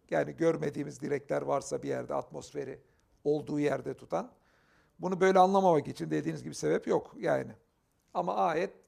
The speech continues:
yani görünen bir direk olmaksızın yükseltilmiştir derken, e, hani bir tavan birçok insana göre bir direk olmadan yükselmesi mümkün değil.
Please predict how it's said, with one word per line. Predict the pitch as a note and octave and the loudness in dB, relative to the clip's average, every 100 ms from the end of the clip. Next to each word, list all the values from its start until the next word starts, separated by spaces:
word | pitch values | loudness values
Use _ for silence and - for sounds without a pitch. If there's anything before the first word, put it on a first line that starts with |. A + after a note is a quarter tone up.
| - | -2
yani | E3 D#3+ C#3 | -2 -2 -6
görünen | E3+ F#3 G3+ F#3 | -6 -4 -4 -6
bir | D#3 | -6
direk | F#3 F3+ | -6 -4
olmaksızın | F3+ F#3 F#3+ - F3 | -4 -2 -4 -6 -12
yükseltilmiştir | C#3+ - E3 E3 E3+ E3 - - _ _ _ E3 D3 - D3+ | -10 -4 -4 -4 -10 -10 -10 -20 _ _ _ -12 -12 -6 0
derken, | F#3 D3 - F#3+ A3 - - - - _ _ _ _ _ _ _ E3+ | 2 2 0 -2 -2 -18 -20 -18 -18 _ _ _ _ _ _ _ 4
e, | D#3+ D#3 D3 D3 D3 - | 6 6 4 0 -2 -6
hani | E3+ E3+ F3+ F3 | -6 -6 -6 0
bir | F3 | -2
tavan | - F3+ E3 E3+ | 2 2 2 -2
birçok | F#3 E3+ | -8 -8
insana | E3+ D3+ E3 E3+ | -8 -2 0 0
göre | D3+ D3 D#3+ - - _ _ _ _ _ _ _ _ _ - | 0 -2 -2 -4 -18 _ _ _ _ _ _ _ _ _ -18
bir | C3+ D#3 | -12 -4
direk | D#3+ E3+ E3+ | 0 0 2
olmadan | E3+ D#3+ D#3+ | 2 2 0
yükselmesi | D#3+ - F3 D#3+ D#3 E3 | -4 -2 0 0 -2 -4
mümkün | D3 C#3+ F3+ D#3+ | -4 -2 -2 -2
değil. | C3+ | -4